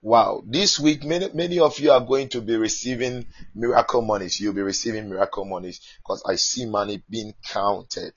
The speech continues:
into the hands of people, men and women, in the name of Jesus. In the name of Jesus, Manda Rasoto Raka Labro Shika.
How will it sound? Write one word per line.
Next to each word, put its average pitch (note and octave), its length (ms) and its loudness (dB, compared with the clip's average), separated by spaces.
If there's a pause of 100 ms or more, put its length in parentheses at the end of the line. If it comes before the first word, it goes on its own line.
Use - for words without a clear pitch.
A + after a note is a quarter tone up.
into F#2+ 320 -12
the F2+ 120 -4
hands G#2+ 360 -4
of F2 220 -6
people, F2+ 400 -8 (480)
men G#2+ 220 0
and F2 160 -8
women, F#2+ 440 -4
in F#2 160 -12
the F2+ 140 2
name G2+ 240 -2
of G2+ 120 -4
Jesus. G#2 640 -2 (760)
In F#2 160 -8
the F#2 100 -6
name G2 280 -4
of G2 160 -2
Jesus, A2+ 600 4
Manda G#2 480 6
Rasoto A2 1000 6
Raka A2 540 6
Labro G#2+ 640 6
Shika. - 640 4